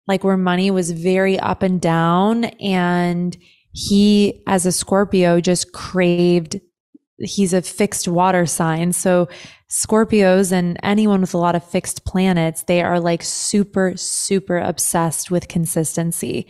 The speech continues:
and safety to some degree, which is what fixed energy kind of sounds like, right? It sounds like something that's constant. And what's interesting is, like, when I look back at my family, I do realize that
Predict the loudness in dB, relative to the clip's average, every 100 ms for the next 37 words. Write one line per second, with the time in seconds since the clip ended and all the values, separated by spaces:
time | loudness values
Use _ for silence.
0 | -16 -20 -20 -8 -2 0 0 0 0 0
1 | -4 -6 -4 -4 -4 -4 -2 -2 -2 -4
2 | -4 -4 -6 -4 -2 -2 0 -2 -4 _
3 | -4 -4 -4 -2 -2 0 0 0 -4 -6
4 | -2 -2 0 0 0 0 -4 -4 -2 0
5 | -2 -2 -2 -2 -4 -2 -2 -2 -2 -6
6 | -4 -2 -2 -2 -6 -8 -10 -18 -18 -18
7 | -20 -20 -4 0 2 2 0 0 -2 -2
8 | -4 -2 0 -2 -2 0 0 0 -2 -2
9 | -2 -2 _ -2 0 0 0 -2 -2 -2
10 | -2 -4 -4 -4 -6 -6 0 2 2 0
11 | 0 0 0 -2 -6 -20 _ _ -2 -2
12 | 0 0 2 2 0 0 0 0 -2 -4
13 | -2 -2 -2